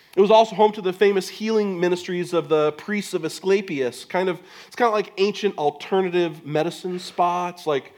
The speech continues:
if you're really into, uh, essential oils, you would have loved that place, right? Like, would have been your jam, right? Most significantly, Pergamum was the region's leading religious center.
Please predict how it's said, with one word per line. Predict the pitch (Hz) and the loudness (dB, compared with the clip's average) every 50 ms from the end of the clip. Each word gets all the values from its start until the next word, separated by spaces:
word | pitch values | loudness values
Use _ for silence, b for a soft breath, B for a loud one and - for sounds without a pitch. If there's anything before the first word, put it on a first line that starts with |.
| B B B B B | B B B B B
if | - | -4
you're | 185 160 | -2 -2
really | 151 165 180 180 175 180 - 151 | 0 2 2 2 2 2 0 -2
into, | 160 160 156 156 156 156 - - 135 131 127 123 120 - - | -4 -2 -2 -4 -6 -8 -10 -10 -8 -8 -8 -8 -8 -6 -4
uh, | 120 117 101 113 | -2 -2 -2 -4
essential | 113 - - 151 151 - 151 131 - | -8 -6 -6 -6 -6 -6 -8 -8 -6
oils, | 123 127 135 139 143 139 135 | -4 -4 -4 -4 -6 -6 -8
you | 123 | -10
would | 110 104 | -8 -8
have | 101 | -6
loved | 95 92 90 - - | -8 -8 -10 -10 -14
that | 78 69 - _ | -16 -18 -18 _
place, | - - 71 87 - - - - | -20 -20 -20 -20 -20 -20 -20 -18
right? | - 98 107 110 98 - 90 - - | -14 -10 -10 -10 -10 -10 -14 -16 -10
Like, | 110 120 117 107 104 - | -6 -4 -4 -4 -4 -4
would | 123 139 | -4 -4
have | 135 127 | -2 -2
been | 147 135 135 | -2 -4 -4
your | 123 113 | -6 -10
jam, | 110 123 120 101 90 - - - | -8 -6 -6 -6 -8 -10 -14 -12
right? | 113 117 127 147 143 - b b b b b b b b b b b b b b b b b _ _ _ _ _ _ _ _ _ _ - - | -8 -6 -6 -6 -8 -12 b b b b b b b b b b b b b b b b b _ _ _ _ _ _ _ _ _ _ -10 -4
Most | 156 185 208 233 269 311 311 - | 0 4 6 6 4 4 0 -6
significantly, | 269 196 208 202 190 - 196 - 196 156 170 165 160 | -6 -2 0 0 0 0 -2 -4 -2 -2 -2 -2 -4
Pergamum | - - - 233 233 226 226 220 214 196 190 | -4 -2 0 0 0 2 2 0 0 2 2
was | 185 180 180 - | 0 -2 -2 -4
the | 175 160 | -4 -4
region's | 151 160 185 196 175 170 180 175 170 151 | -4 -4 -6 -6 -6 -6 -6 -6 -4 -4
leading | 156 156 165 190 208 208 214 202 214 208 202 202 202 - | -2 -2 -2 -2 -4 -4 0 2 2 2 2 2 -2 -4
religious | 156 147 147 143 139 143 165 165 160 151 139 - | -6 -6 -6 -6 -4 -2 -4 -4 -4 -6 -12 -12
center. | - - - 92 85 87 - 90 87 | -12 -14 -14 -14 -14 -16 -18 -20 -20